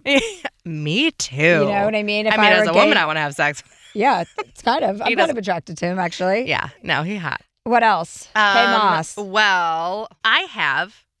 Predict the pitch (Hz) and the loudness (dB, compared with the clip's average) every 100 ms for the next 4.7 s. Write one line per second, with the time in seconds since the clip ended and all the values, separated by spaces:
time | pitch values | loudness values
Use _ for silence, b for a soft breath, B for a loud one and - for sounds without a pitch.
0 | - 254 - 269 262 202 147 131 175 _ | -10 -10 -4 -2 -2 -2 -2 -4 -4 _
1 | _ - 175 175 196 202 175 165 196 190 | _ -6 -6 -2 0 0 -2 -8 -6 -6
2 | 185 - 143 139 139 143 254 - 151 139 | -6 -4 -2 0 -2 -4 -4 -4 -4 -6
3 | 147 - - - 151 156 151 123 131 233 | -8 -10 -14 -6 -2 0 0 -4 -6 -8
4 | - 185 185 240 330 208 139 | -2 -2 0 -2 0 -2 -4